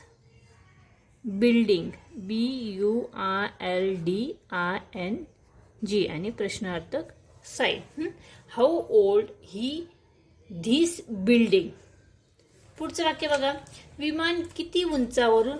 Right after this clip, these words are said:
उडत आहे." हं? हे वाक्य कसं लिहिणार आपण, विमान किती उंचावरून विडत-, उडत आहे, किती उंचावरून. हं? म्हणजे आपण काय लिहिणार आहोत,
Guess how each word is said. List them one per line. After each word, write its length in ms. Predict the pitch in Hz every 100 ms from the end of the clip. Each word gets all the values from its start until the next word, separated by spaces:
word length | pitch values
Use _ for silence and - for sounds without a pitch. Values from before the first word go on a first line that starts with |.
| -
उडत 400 | 214 220 247 - - _ _ _ -
आहे." 260 | 226 208
हं? 440 | - - _ 330 381 - _ _ _
हे 60 |
वाक्य 260 | 277 285 294
कसं 260 | 294 294 285
लिहिणार 280 | 277 262
आपण, 440 | 233 226 220 220 220 - - - _ - -
विमान 320 | 240 247 262
किती 280 | 247 277 320
उंचावरून 580 | 277 247 226 226 208 208
विडत-, 500 | 190 180 175 - -
उडत 280 | 202 208 208
आहे, 240 | 190 165 151 - - _ -
किती 520 | 330 381 403 403 -
उंचावरून. 840 | 220 240 233 254 254 247 240 170 151 - _ _ _ _
हं? 100 | 330 427 -
म्हणजे 220 | 240 247
आपण 220 | 254 277
काय 160 | 277 277
लिहिणार 280 | 277 277 269
आहोत, 240 | 294 403